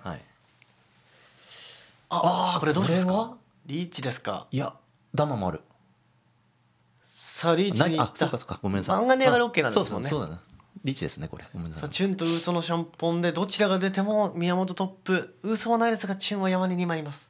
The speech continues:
Speaker 1: これ、伊藤はチュン打つでしょうね。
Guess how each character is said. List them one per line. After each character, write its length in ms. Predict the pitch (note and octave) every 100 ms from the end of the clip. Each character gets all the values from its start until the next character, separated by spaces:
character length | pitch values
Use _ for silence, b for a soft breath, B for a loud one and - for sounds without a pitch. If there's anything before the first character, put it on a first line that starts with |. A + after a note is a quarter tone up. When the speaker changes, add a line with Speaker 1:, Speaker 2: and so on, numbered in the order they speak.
| - -
Speaker 1:
こ 120 | D#3
れ、 80 | C3
伊 80 |
藤 80 | C3 E3+ E3+ E3+ E3+ E3
は 180 | E3 - _ _ _ -
チ 180 | - D#3+
ュ 80 |
ン 160 | A2 G#2+
打 100 | B2 - -
つ 200 | - F#2
で 140 | D#2+
し 220 | D#2 - D2+
ょ 100 | C2+
う 60 |
ね。 240 | D#2 F#2+